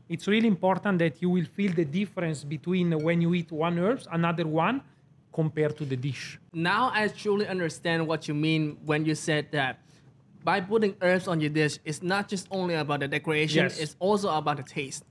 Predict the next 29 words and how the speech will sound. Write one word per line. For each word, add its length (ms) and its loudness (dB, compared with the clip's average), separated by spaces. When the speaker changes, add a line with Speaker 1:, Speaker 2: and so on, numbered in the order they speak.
Speaker 1:
Exactly, 520 -2
very 220 2
important. 600 -4
Speaker 2:
By 160 2
the 140 2
dish 320 2
is 340 0
a 80 0
very 480 0
good 340 4
example 600 0
that 180 -2
I 80 -2
can 240 -6
taste 580 -2
with 160 -2
every 300 0
single 320 -2
herb. 300 0
It 100 -2
sort 320 2
of 200 0
just 280 -4
change 560 0
and 160 -2
it 160 -4
elevate 500 2
the 80 0
dish 320 0